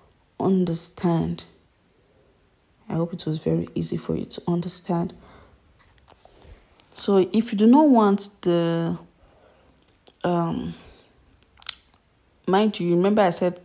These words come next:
half an inch, yes, when you're cutting it on the fabric, leave half an inch all through. That's for the sewing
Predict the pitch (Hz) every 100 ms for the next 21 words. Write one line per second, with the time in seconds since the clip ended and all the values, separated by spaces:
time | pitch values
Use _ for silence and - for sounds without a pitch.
0 | _ 180 185 - 151 - 170 160 170 160
1 | 156 165 175 165 156 175 165 165 151 139
2 | - 156 156 180 156 - - - - _
3 | - 190 190 175 165 156 160 165 - 160
4 | 165 - 156 151 - 180 185 - - 160
5 | 151 156 - 165 170